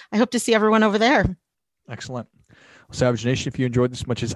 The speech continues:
Speaker 2: I did, show Barb your appreciation and share today's show with a friend who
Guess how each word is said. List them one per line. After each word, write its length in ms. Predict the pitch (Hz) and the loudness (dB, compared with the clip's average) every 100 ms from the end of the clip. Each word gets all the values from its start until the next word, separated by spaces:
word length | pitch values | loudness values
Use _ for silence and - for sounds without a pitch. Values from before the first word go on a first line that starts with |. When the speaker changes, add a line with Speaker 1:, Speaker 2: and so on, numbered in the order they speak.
| - | -2
Speaker 2:
I 240 | 127 131 | 0 0
did, 360 | 117 123 175 180 | 0 2 2 0
show 180 | 131 | 0
Barb 260 | 117 113 113 | 2 2 2
your 100 | 110 | 0
appreciation 760 | 107 - 123 - 117 120 151 135 | -2 -4 -4 -2 -2 -2 -4 -8
and 120 | 110 - | -10 -8
share 260 | - 117 | -4 -4
today's 260 | 113 117 110 | -4 -6 -4
show 140 | - | -2
with 120 | 113 | -2
a 20 | - | -2
friend 180 | 117 | -4
who 80 | 113 | -4